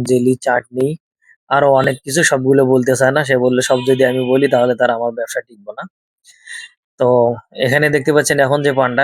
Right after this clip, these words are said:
এটা per piece বিশ টাকা। সামনে আর একটা ডালাতে যা দেখতে পাচ্ছেন ওটা per piece পঞ্চাশ টাকা।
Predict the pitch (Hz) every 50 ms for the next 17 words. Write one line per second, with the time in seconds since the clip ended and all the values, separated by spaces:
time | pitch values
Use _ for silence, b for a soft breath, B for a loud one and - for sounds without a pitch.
0 | 143 143 139 127 131 127 131 135 131 127 - 135 131 127 131 131 120 - - 117
1 | 107 113 131 151 160 156 - - - 123 123 123 127 127 123 123 120 - - 127
2 | 123 123 127 123 113 131 123 127 131 123 120 113 - 131 131 135 135 - 135 123
3 | 117 110 110 120 120 107 - 120 117 - - 120 - - 139 131 123 127 117 -
4 | - 113 107 107 131